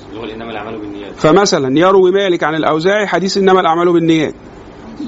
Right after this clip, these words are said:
Speaker 2: بس الأوزاعي هيقول لمالك: "حدثني شيخي فلان عن شيخ فلان، آه، لحد، آه، قال رسول الله صلى الله عليه وسلم: 'إنما الأعمال بالنيات.'" مالك يقول له: "حدثني شيخ فلان"، شيخ تاني،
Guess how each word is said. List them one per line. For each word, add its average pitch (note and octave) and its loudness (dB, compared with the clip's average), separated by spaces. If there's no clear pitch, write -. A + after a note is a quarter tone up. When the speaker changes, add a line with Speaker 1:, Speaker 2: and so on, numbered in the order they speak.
Speaker 2:
بس D3 2
الأوزاعي E3 2
هيقول D#3+ 0
لمالك: G#3+ 0
"حدثني F#3 2
شيخي G3 0
فلان F#3 2
عن E3 -2
شيخ F3+ -2
فلان، F3 0
آه، - -2
لحد، D#3 0
آه، D#3 2
قال E3 0
رسول E3 -2
الله E3+ 2
صلى F3 -2
الله F#3 4
عليه F3+ 2
وسلم: E3+ 2
'إنما E3+ 2
الأعمال D#3+ 0
بالنيات.'" D3 2
مالك G3 4
يقول G3 2
له: G3 2
"حدثني G#3 -2
شيخ A#3 2
فلان"، G3 2
شيخ G3 -4
تاني، E3+ 2